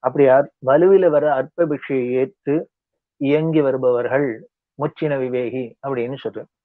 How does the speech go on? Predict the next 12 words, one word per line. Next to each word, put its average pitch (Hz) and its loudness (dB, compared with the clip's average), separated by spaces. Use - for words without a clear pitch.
அடுத்தது, 143 0
இவர்கள் 170 6
தங்களை 160 4
அண்டி 190 -2
தரிசிப்பவர்களை 156 -2
நெருங்க 180 -2
விடாமல் 151 -2
ஏசி 175 0
தள்ளுவதும் 151 0
உண்டு. 135 -2
இப்படி 135 -10
இருக்கிறவா 151 0